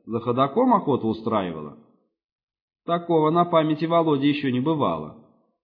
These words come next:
Из-за войны всё. На юге снова турки голову подняли. Вот и сняли с границы почти всех. Только бригада в Илове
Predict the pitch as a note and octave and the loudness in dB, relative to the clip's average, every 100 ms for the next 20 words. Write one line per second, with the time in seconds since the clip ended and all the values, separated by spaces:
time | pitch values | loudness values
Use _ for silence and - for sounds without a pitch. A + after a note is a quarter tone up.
0 | _ _ _ - F3 F#3 F#3+ F#3+ D#3 C3 | _ _ _ -10 -4 0 2 2 4 2
1 | C3 - C3+ G#2+ E2 - - _ _ _ | 2 0 -2 0 -2 -12 -20 _ _ _
2 | _ _ - F3 F#3+ G3+ G3 F#3 F3+ E3+ | _ _ -10 -4 -2 0 0 0 0 2
3 | E3+ E3+ E3 B2+ A#2 G#2+ A2 G2+ F#2 - | 2 2 2 0 0 -2 0 2 0 -2
4 | G2+ F#2+ D#2+ C#2+ - _ _ _ _ _ | -4 -4 -6 -10 -20 _ _ _ _ _
5 | - E3+ F3+ G3+ F#3 D3 B2 A#2+ A2 B2 | -6 -4 -4 -4 0 2 2 2 0 0
6 | A#2 G#2+ G#2+ A2+ A2 A2+ - G#2 F#2+ - | 0 -2 -4 -6 -4 -8 -8 -8 -8 -8
7 | - _ _ _ _ _ _ _ _ E3 | -20 _ _ _ _ _ _ _ _ -4
8 | E3 F3 F3 F3 E3+ E3+ E3 D#3 - D#3+ | -2 0 2 4 2 2 0 -2 -6 -2
9 | E3 B2 G2 E2+ C#2 | 2 2 0 -4 -8